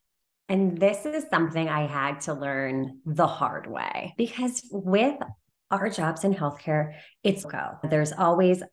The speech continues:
tasks and assignments. We know the flow of the day.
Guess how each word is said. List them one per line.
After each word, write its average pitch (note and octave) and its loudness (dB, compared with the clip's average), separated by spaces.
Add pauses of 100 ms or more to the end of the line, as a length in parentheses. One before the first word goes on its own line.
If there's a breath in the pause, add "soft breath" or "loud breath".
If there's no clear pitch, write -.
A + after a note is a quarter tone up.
(120)
tasks - -4
and D#3+ -2
assignments. F3+ 6
We D3 -2
know F3 6
the A3+ 4
flow F#3+ 4
of F3+ 2
the F3 0
day. C#3+ -6